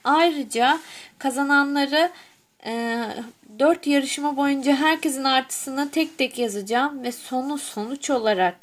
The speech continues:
en çok artıyı kim aldıysa o kanalı haftalık sonuçta birinci ilan edeceğiz. E, herkes bence tebriklerde eminim. Efendim anneciğim,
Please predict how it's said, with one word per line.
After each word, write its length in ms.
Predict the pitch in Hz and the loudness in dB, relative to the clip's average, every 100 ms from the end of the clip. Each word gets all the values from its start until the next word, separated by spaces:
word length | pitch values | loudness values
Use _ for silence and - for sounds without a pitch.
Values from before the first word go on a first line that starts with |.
| - | -8
en 200 | 269 320 | -6 -4
çok 220 | 302 285 | -4 0
artıyı 400 | 254 247 247 247 | 2 2 2 -8
kim 200 | - 320 | -6 -2
aldıysa 640 | 285 240 220 220 - 311 339 - - - | 2 2 0 -4 -2 0 -2 -10 -20 -10
o 140 | - - | -8 -2
kanalı 600 | 294 240 220 214 302 359 - _ | 0 2 2 4 4 2 0 _
haftalık 600 | 247 262 - 262 254 - | -2 -2 -2 -4 -4 -6
sonuçta 840 | - 220 214 202 - - 302 339 339 - 269 | -8 -4 -4 -4 -4 2 4 4 0 -8 -2
birinci 440 | 285 269 262 233 | 0 0 -2 0
ilan 460 | 208 190 190 180 165 | 2 2 2 0 -2
edeceğiz. 500 | 160 175 233 294 320 - _ _ _ | -6 -2 4 4 2 -6 _ _ _
E, 140 | 208 233 | -4 0
herkes 420 | 285 269 254 226 | 2 2 0 2
bence 280 | 240 202 285 | 0 2 2
tebriklerde 840 | 277 262 220 - 247 214 196 480 254 | 4 4 2 0 4 6 6 4 4
eminim. 640 | 247 247 208 180 190 302 320 - - _ - | 2 0 -2 0 2 2 0 -8 -20 _ -14
Efendim 500 | 294 403 427 370 285 | 0 4 6 4 4
anneciğim, 560 | 262 240 220 233 233 | 2 0 -2 -4 -6